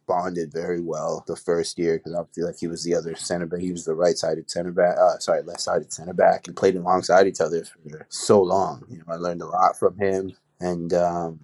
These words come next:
you know, we had a great relationship, and when he left Forge, it was kinda,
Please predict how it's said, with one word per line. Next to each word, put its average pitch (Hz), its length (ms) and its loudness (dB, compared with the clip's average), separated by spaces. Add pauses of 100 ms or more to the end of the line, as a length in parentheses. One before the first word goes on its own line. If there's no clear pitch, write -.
you 85 60 -12
know, 80 160 -8
we 80 100 -6
had 82 160 -4
a 80 40 -8
great 76 260 -2
relationship, 76 840 -2
and 73 440 -8 (220)
when 92 220 4
he 90 80 -2
left 82 340 2
Forge, 82 500 4
it 71 40 -8
was 71 120 -14
kinda, 71 400 -8